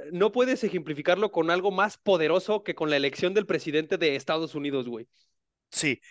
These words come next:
Speaker 2: ¿Y por qué? Porque los niños quieren tener, o sea, ni siquiera se pusieron a pensar un segundo en quién podía ser, en quién tenía una mejor propuesta o quién podía ayudar en otras cosas, güey. Lo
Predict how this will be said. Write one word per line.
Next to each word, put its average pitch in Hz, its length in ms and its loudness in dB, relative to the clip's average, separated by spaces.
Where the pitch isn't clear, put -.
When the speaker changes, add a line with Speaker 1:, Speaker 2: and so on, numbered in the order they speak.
Speaker 2:
¿Y 180 100 2
por 151 220 2
qué? 214 160 4
Porque 190 280 2
los 143 180 2
niños 202 380 -6
quieren 190 380 2
tener, 151 160 -2
o 156 60 0
sea, 151 180 2
ni 160 140 -6
siquiera 180 260 4
se 247 100 0
pusieron 208 280 -2
a 220 60 -2
pensar 160 400 0
un 302 200 0
segundo 247 480 -2
en 160 120 0
quién 202 200 0
podía 208 240 4
ser, - 340 2
en 180 160 -2
quién 208 220 2
tenía 220 200 4
una 220 120 0
mejor 190 240 -2
propuesta 196 460 0
o 180 80 -4
quién 180 160 -8
podía 185 180 -2
ayudar 175 220 4
en 196 100 2
otras 240 280 2
cosas, 185 280 -2
güey. 120 200 -6
Lo 165 220 4